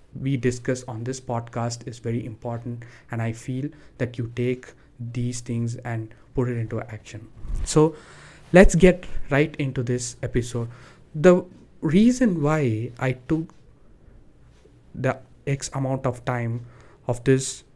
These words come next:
particular episode to explain the action part is I feel, you know, I have to give something to you, and that should be, you know, giving you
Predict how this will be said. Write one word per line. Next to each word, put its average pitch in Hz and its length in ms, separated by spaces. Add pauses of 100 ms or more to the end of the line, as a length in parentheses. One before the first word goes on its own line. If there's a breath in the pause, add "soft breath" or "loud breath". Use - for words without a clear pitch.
(180)
particular 135 460
episode 120 640 (600 soft breath)
to 147 140
explain 151 540
the - 260
action 135 320
part 113 460
is 117 460 (1300)
I 147 120
feel, 156 500 (560 soft breath)
you 147 80
know, 165 300 (560 loud breath)
I 147 80
have 165 440
to 170 120 (100)
give 156 380 (300)
something 127 540
to 127 100
you, 123 340
and 127 200
that 135 220
should 131 400
be, 123 380 (640 loud breath)
you 135 100
know, 160 300 (140)
giving 156 420
you 131 500